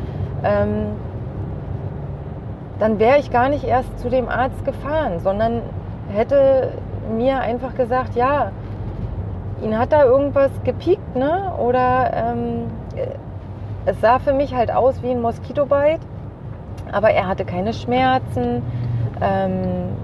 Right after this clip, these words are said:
er hat sich nicht beklagt. Und dann, ich habe mich einfach so geärgert im Nachhinein. Ich weiß nicht, ob ihr das auch kennt oder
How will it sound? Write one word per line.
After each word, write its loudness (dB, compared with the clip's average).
er 0
hat 2
sich -2
nicht -4
beklagt. 6
Und -2
dann, 2
ich -2
habe 4
mich 2
einfach 0
so -2
geärgert 4
im -4
Nachhinein. -8
Ich -6
weiß 6
nicht, -2
ob -6
ihr 0
das 2
auch 6
kennt -2
oder 4